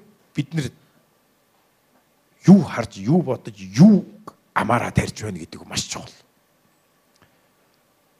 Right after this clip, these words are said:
Бид газар дээр юуг тайлан, тэр нь тэнгэрт мөн тайлагдах болно гэж хэлсэн. Халелуя. Бид газар дээр тэр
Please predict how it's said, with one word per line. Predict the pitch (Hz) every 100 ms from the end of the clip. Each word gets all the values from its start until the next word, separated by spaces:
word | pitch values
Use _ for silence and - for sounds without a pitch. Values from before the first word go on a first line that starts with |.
| _ _ _ _ _ _ _ - - _ _ -
Бид | 131
газар | 127 - 156
дээр | 185 143
юуг | 175 -
тайлан, | 131 127 143
тэр | 113 139
нь |
тэнгэрт | - 107 117 - _
мөн | 90 90
тайлагдах | - 92 - - -
болно | - 113
гэж | - -
хэлсэн. | - - - _ _ _ _ _ _ _ _ _ _ _ _ _ _ _ _ _ _ _ _ _ _ _ _ _ _ _ _ _ _ _ _ _ _ _ -
Халелуя. | - 90 127 123 - -
Бид | 131 -
газар | - - 120
дээр | 123 - - _ _ _ _ _ _ _ _ _
тэр | -